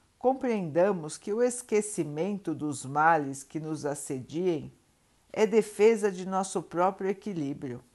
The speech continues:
e que, nos dias em que a calúnia nos bata no rosto, o perdão,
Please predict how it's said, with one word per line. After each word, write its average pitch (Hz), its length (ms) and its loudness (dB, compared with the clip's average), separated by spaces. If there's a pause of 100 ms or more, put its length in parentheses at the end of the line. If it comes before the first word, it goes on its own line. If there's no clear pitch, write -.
(600)
e 220 140 -4
que, 156 400 -2 (260)
nos 180 320 -2
dias 226 380 -2
em 180 140 -4
que 180 120 -4
a 160 80 2
calúnia 151 680 0
nos 143 440 -6
bata 156 440 6
no 135 160 -6
rosto, 156 680 -4 (520)
o - 120 -6
perdão, 190 760 2